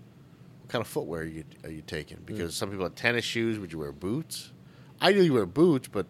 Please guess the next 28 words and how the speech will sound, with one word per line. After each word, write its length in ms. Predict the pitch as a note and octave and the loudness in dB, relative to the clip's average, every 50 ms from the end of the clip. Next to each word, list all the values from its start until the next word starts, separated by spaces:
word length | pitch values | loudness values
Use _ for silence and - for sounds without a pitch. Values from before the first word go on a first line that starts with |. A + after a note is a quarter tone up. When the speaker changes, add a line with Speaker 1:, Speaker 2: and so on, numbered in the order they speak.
| - - - | -8 -14 -12
Speaker 1:
are 80 | F2 | -10
your, 240 | F2+ E2 E2 E2 E2 | -8 -8 -8 -8 -8
you 140 | C#2+ F2+ F2+ | -8 -8 -8
know, 240 | E2+ D2+ D2 D#2+ - - | -8 -8 -8 -10 -10 -10
are 60 | E2+ | -10
they 100 | D#2+ D#2 | -10 -10
broken 420 | - - F2 F2 E2+ - E2 D#2 | -6 -4 -4 -4 -4 -6 -6 -6
in? 340 | F2+ G2+ A2 A#2+ B2 C#3 C#3+ - - - - - - - - - - | -4 -2 -2 -2 -4 -6 -10 -14 -18 -20 -20 -20 -20 -20 -20 -16 -12
'Cause 120 | - A2 | -10 -10
if 100 | F#2+ F2+ | -10 -10
you, 80 | F#2 F2 - - | -12 -14 -12 -12
you 100 | F#2 F2+ | -10 -8
walk 380 | E2+ E2+ F#2 F#2+ G2 F#2+ - - | -6 -2 0 0 0 -2 -4 -6
a 40 | - | -10
couple 200 | G#2 F#2 F#2 E2 | -8 -8 -6 -6
miles 460 | F2 F2+ G2 G2+ G2+ G2 G2 G2 F#2+ | -4 -2 0 0 0 0 -2 -2 -4
and 80 | F2+ F#2 | -6 -6
you 60 | F#2 | -8
never 140 | F2+ E2+ E2+ | -6 -8 -6
walk 320 | E2+ F2 G2+ A#2 A#2+ - | -4 -2 0 0 0 -2
in 80 | A2 F#2 | -4 -8
those 120 | E2+ D#2+ | -8 -8
boots, 400 | D#2 - D#2+ D#2+ E2 F2 - - - | -10 -10 -10 -10 -10 -10 -12 -14 -14
you 60 | - | -14
get 160 | D#2 - - | -14 -14 -10
blisters, 580 | D#2 G2 A2+ A#2+ - - - E2 D#2 F2 F2+ F2 | -6 -4 -4 -4 -4 -6 -8 -8 -10 -8 -10 -10
and 160 | E2 E2 D#2+ | -10 -10 -12
you 140 | D#2 D2+ | -14 -14